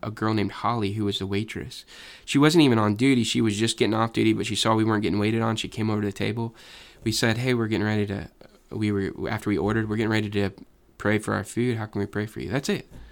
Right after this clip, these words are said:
I mean, it's not, like, complicated stuff. I said, "Back to the basics." Like, we are really simple. So, and she, you know, she almost immediately started crying. She said, "Yeah, I really could use prayer."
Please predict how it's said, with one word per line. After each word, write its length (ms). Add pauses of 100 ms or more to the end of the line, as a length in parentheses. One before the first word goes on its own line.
(140)
I 40
mean, 100
it's 140
not, 160
like, 160
complicated 560
stuff. 320 (300)
I 40
said, 180
"Back 180
to 60
the 40
basics." 400
Like, 180 (220)
we 160
are 80
really 300
simple. 380
So, 260 (440)
and 280
she, 280 (160)
you 100
know, 220
she 200
almost 240
immediately 360
started 260
crying. 340 (340)
She 120
said, 220
"Yeah, 260
I 40
really 260
could 160
use 160
prayer." 360